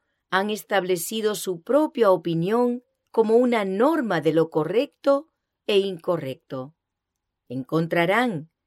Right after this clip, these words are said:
que lo que les parecía de poca importancia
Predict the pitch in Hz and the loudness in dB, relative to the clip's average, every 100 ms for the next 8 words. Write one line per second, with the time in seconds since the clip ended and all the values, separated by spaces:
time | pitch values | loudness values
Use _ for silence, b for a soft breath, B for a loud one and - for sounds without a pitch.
0 | _ _ - 190 190 185 190 190 180 - | _ _ 0 2 2 2 0 0 -2 -4
1 | 170 165 160 254 330 349 254 165 160 160 | 0 0 0 2 6 6 4 2 0 2
2 | 214 214 175 160 143 143 202 214 220 202 | -2 0 -2 -2 -6 -4 -2 -2 -4 -2
3 | 196 190 | -2 -2